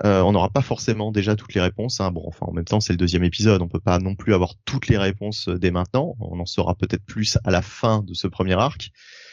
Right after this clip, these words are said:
Et surtout, surtout, il y a cette fin avec ce cliff où je me suis dit, oula, what the fuck, euh, où va Chip Zdarsky ? Alors, c'est assez drôle parce que la semaine dernière, on disait à propos de Ram V qu'il avait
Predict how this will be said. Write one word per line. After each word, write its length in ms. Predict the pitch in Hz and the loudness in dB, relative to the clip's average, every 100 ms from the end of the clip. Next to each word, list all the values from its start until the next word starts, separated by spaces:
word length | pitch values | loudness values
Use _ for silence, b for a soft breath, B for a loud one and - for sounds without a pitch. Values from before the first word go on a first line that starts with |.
| b b b b b _ _ _ | b b b b b _ _ _
Et 100 | 208 | 4
surtout, 480 | 220 - - - 151 - | 4 4 -4 -4 -10 -10
surtout, 520 | - - - - 165 | -8 -8 -8 -4 -2
il 60 | 120 | 4
y 20 | |
a 60 | 120 | 4
cette 240 | - 120 | 4 0
fin 260 | - 101 160 - _ _ _ _ _ _ _ - - | 2 0 0 -10 _ _ _ _ _ _ _ -12 0
avec 320 | 110 107 117 | 2 4 2
ce 140 | - | 0
cliff 640 | 113 - 139 - - - _ - | 0 0 -2 -2 -12 -20 _ -4
où 80 | 107 | 0
je 80 | |
me 60 | 107 | 0
suis 200 | 110 110 | 0 0
dit, 320 | 110 131 127 - | 2 2 2 2
oula, 260 | 135 113 95 | 4 6 6
what 140 | 131 | 4
the 160 | 117 113 | 2 0
fuck, 500 | 120 135 - - - _ - | 2 2 0 -12 -14 _ -4
euh, 560 | 90 87 87 87 87 85 - | -2 0 0 0 -2 -4 -2
où 100 | 175 | 2
va 240 | 151 139 143 | 4 4 4
Chip 220 | - 127 | 0 -2
Zdarsky ? 560 | 110 110 - 135 175 - B B B | 0 0 0 -4 -6 -8 B B B
Alors, 280 | B 113 104 | B 0 0
c'est 140 | - 120 | 0 -2
assez 200 | - - | 0 -2
drôle 240 | 143 185 | 0 0
parce 160 | 123 - | -2 -2
que 80 | |
la 80 | 110 | -4
semaine 180 | - 131 | -2 0
dernière, 500 | 123 123 139 139 - | 2 2 2 2 0
on 100 | 107 | -4
disait 320 | 104 110 120 | -4 -2 2
à 80 | 120 | 2
propos 280 | 117 113 123 | 2 0 2
de 60 | 101 | 2
Ram 240 | 107 110 | 2 0
V 260 | 107 127 127 | 0 -2 -4
qu'il 220 | - 87 | -4 -2
avait 440 | 87 104 110 101 | 2 4 4 2